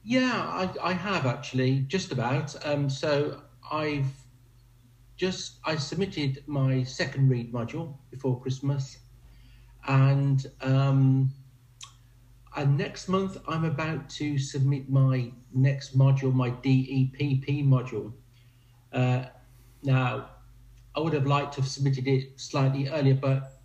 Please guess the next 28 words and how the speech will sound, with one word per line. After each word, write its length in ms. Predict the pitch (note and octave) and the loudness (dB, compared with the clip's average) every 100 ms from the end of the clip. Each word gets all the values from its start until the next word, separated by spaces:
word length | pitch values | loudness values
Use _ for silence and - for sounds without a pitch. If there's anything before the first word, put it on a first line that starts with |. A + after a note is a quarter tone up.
| _ _ - - | _ _ -20 -6
notwithstanding 1040 | E3 F3+ - D#3 C#3 - E3+ G#3 F#3 C3 B2+ | -2 -2 -4 -6 -6 -4 -4 -2 0 0 0
covid, 440 | A#2 A#2 A2+ A2 | -4 -4 -6 -6
there's 160 | B2+ C3 | -6 -2
a 40 | |
lot 380 | B2+ C3 C3+ - | 0 2 0 -4
of 140 | C#3 | -6
work 320 | D3+ D3 C3+ | -2 -2 -2
involved 500 | C#3+ C3+ C3+ C#3+ C3+ | -2 0 2 0 0
in 80 | C3 | -6
terms 240 | C3 C3+ B2+ | 0 2 2
of 140 | C3 - | -2 -6
organising. 840 | D3+ C3+ B2+ B2 A#2+ A2+ A2 A2 - - - - - - _ | -4 -2 -2 -4 -6 -8 -10 -12 -18 -20 -20 -20 -20 -20 _
So 120 | - | -2
you've 100 | C3+ | 0
got 300 | C3 C3+ - - | 0 -4 -8 0
ethics, 760 | C3+ D3+ C3 - - - - _ _ _ | 0 0 -4 -8 -16 -18 -20 _ _ _
and 200 | B2+ B2 | -8 -4
you've 180 | B2 B2 | -4 -4
got, 380 | B2+ B2 - - - - - | -6 -6 -10 -20 -20 -20 -4
um, 540 | C#3 A#2+ A#2+ A#2 A2+ - - - - - | -2 -2 -2 -6 -8 -16 -20 -20 -20 -10
organisation 880 | D3+ C#3 C#3 C3 C3 C3 B2+ C3 C3 | -4 0 4 4 4 2 0 0 0
of 160 | B2 - | -2 -2
participants 800 | C3+ - C#3 C3+ C#3 C#3 C3+ - | -10 -6 -6 -4 2 2 0 -2
and 120 | B2+ | -2
things 340 | - C3 C3 C3 | 0 0 2 -2
for 100 | C3 | -4
your 140 | A#2+ | -4
intervention. 920 | A#2+ A#2 B2+ C3 C3+ - C#3 C3+ C3+ | -4 -8 -4 0 0 0 0 2 2